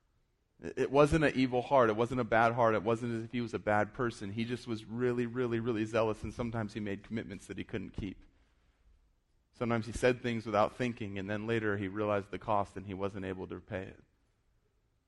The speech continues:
But he said to Jesus, he said, "Okay, fine, if that's the way it is, then, then, then not only my feet, but my head and my hands. In other words, start here and finish there and wash every part of me." And Jesus looks up to him and says this. He says, "He who is bathed needs only to wash his feet,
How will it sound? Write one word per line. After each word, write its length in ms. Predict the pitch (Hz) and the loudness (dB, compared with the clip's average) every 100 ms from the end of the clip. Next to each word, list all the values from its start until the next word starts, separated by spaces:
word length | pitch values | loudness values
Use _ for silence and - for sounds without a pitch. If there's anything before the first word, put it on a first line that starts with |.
| _ _ _ | _ _ _
But 100 | 110 | -4
he 40 | |
said 240 | 113 156 143 | 6 6 6
to 60 | 127 | 4
Jesus, 360 | 139 143 123 | 4 6 2
he 40 | 117 | 4
said, 120 | 127 | 4
"Okay, 220 | 123 156 | 6 4
fine, 260 | 120 147 117 | 4 4 4
if 80 | 110 | 6
that's 240 | 135 - | 6 4
the 100 | 135 | 0
way 100 | 113 | 2
it 60 | 117 | 2
is, 140 | 117 | 2
then, 200 | 117 107 | 0 0
then, 160 | 101 107 - - | 0 -2 -4 0
then 260 | 110 107 | 2 4
not 200 | 113 123 | 4 6
only 200 | 135 139 | 4 4
my 160 | 120 120 | 4 2
feet, 260 | - 139 | 4 2
but 100 | 107 | 2
my 120 | 98 101 | 0 2
head 260 | 120 117 | 4 4
and 60 | 107 | 4
my 120 | 104 | 0
hands. 280 | 120 107 101 | 0 -2 -4
In 80 | 107 | -4
other 120 | 107 | -4
words, 140 | 104 | -4
start 300 | - 123 - | 0 2 2
here 200 | 135 139 | 4 4
and 100 | 113 | 2
finish 340 | - 127 123 - | 0 -2 -2 0
there 240 | 123 107 | 0 0
and 100 | 98 | 2
wash 240 | 107 110 | 2 2
every 220 | 113 113 117 | 0 -2 0
part 260 | 127 120 | 2 2
of 100 | 107 | 0
me." 120 | 104 - - - | -6 -8 -14 -10
And 100 | 113 | -6
Jesus 460 | 101 131 135 135 - | 2 4 4 -2 2
looks 280 | 131 - - | 2 4 0
up 180 | 120 117 | 0 0
to 160 | 117 | -2
him 120 | 107 101 | 0 -2
and 80 | |
says 260 | - 117 110 | 2 2 2
this. 320 | 110 92 - - - _ _ _ _ _ _ _ _ _ _ - | 0 -2 -4 -12 -20 _ _ _ _ _ _ _ _ _ _ -6
He 80 | 117 | -4
says, 220 | 113 117 | -4 0
"He 180 | 131 147 | 2 4
who 80 | 156 | 4
is 140 | 127 | 4
bathed 340 | 127 131 117 104 | 2 2 2 0
needs 220 | 107 104 | -4 -2
only 260 | 113 113 | -2 -2
to 80 | 101 | -2
wash 300 | 95 95 - | 0 0 -2
his 120 | 98 - | -10 -12
feet, 260 | 110 101 | -10 -10